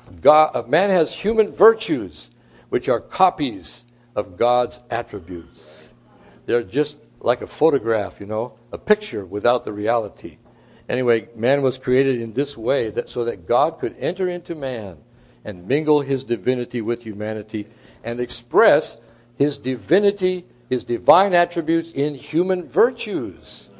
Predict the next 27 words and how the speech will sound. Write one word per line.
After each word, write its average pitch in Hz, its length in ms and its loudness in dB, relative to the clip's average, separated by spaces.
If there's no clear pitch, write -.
And 98 100 -12
this 196 180 0
is 143 140 -4
what 135 240 2
God 135 300 6
desires 117 480 2
to 104 160 -8
gain. 123 480 0
So 120 80 2
he 135 140 2
wa-, 165 220 4
so 147 180 0
he 185 160 0
himself 185 680 6
was 135 260 0
manized. 139 1120 4
He 151 120 4
became 165 340 6
a 165 100 8
man. 160 640 4
And 135 380 2
he, 160 220 2
he 180 280 0
is 151 180 2
now 165 640 6
Godizing 156 760 10
us - 640 -6